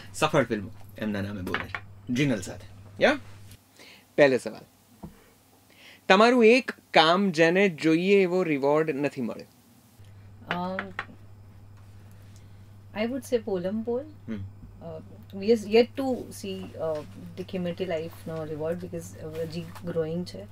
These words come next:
Speaker 2: અને I wish અમને જે ઈચ્છા છે એવો અમને રિવોર્ડ મળે for તીખી મીઠી લાઈફ. But પોલમ પોલ, even though people have seen it, but I feel it deserved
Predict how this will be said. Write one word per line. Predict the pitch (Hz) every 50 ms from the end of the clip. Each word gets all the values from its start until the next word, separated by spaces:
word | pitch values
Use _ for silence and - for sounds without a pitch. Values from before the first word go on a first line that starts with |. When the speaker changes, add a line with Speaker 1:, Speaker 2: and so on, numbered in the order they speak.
| - - - - - - -
Speaker 2:
અને | 175 185 185 175
I | 185 190 185
wish | 175 196 220 - - - -
અમને | 175 180 180 185 180 180 185 175 170 -
જે | 175 156 180 190
ઈચ્છા | 180 170 - 185 190 180
છે | - 208
એવો | 202 175 175 180
અમને | 185 180 180 190 190
રિવોર્ડ | 185 180 175 180 175 175
મળે | 185 185 185 196
for | 208 - 202 190
તીખી | - 190 185 - - 196 175
મીઠી | 175 175 - 196 190
લાઈફ. | - 185 185 247 339 - - - - - - - - - - - - - - - - 190
But | 202 226 277 269 - -
પોલમ | 247 240 214 220 240 269 277
પોલ, | 269 294 294 294
even | 294 254 254 254 220 233 285
though | 294 349 339 277
people | 277 247 214 269 269
have | 269 262 262 247 - -
seen | 247 240 254 247
it, | 208 175 - - - - - - - - - - - - 185 180 185 - - 220
but | 233 240 240 240 - 220
I | 226 247 247 240 -
feel | 247 247 247 254 254 233 - - - - - -
it | 208 202 190 208
deserved | 202 180 196 196 196 202 202 202 190 196